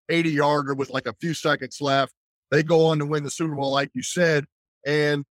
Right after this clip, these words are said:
you know, like, when you win the Super Bowl, you're supposed to play your first game at home, right? I mean, that's kinda what you earn. And the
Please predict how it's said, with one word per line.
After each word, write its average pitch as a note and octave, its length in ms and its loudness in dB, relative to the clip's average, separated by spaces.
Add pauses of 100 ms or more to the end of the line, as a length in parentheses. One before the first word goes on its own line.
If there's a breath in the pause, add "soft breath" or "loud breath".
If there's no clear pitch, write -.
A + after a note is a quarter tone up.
you G3+ 40 -8
know, G#3+ 80 0
like, E3 120 2
when D#3+ 100 -2
you F3+ 60 -2
win A3 120 4
the G3 80 -2
Super B3+ 220 -2
Bowl, F#3+ 140 0
you're E3+ 140 2
supposed G#3 240 -4
to D#3+ 60 -10
play F#3+ 260 0
your D#3+ 120 -4
first F3+ 320 -4
game E3+ 180 2
at D3 100 -2
home, G3 340 2
right? D#3 360 2
I D#3 80 -2
mean, D3+ 240 -4 (180)
that's D#3 140 -2
kinda F#3 280 2
what F3+ 240 -2
you E3 120 2
earn. F#3+ 360 2 (420)
And D3+ 340 2 (280)
the D3 80 4